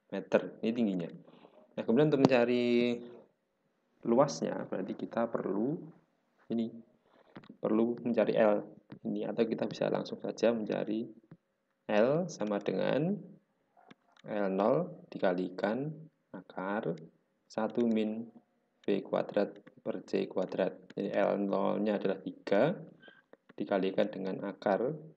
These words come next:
satu min. V-nya adalah nol koma enam. Nah, kalau hasil,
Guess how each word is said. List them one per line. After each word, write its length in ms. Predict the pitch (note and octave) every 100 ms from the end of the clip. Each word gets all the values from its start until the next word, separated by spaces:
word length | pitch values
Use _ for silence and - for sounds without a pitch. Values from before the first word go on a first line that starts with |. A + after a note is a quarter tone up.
| _ _ _ _ _ _ _ _ _ _ - - _ -
satu 420 | G2 F#2 - A2+
min. 460 | A#2 G#2+ F2+ - - _ _ -
V-nya 480 | - G#2+ G2+ A2+ C3+
adalah 160 | A#2
nol 160 | A2+ G#2
koma 160 | G2+ G2
enam. 320 | F2+ F#2+ C#3
Nah, 160 | A#2+
kalau 400 | A2+ B2 C3+ D3+
hasil, 320 | C#3+ A#2+ -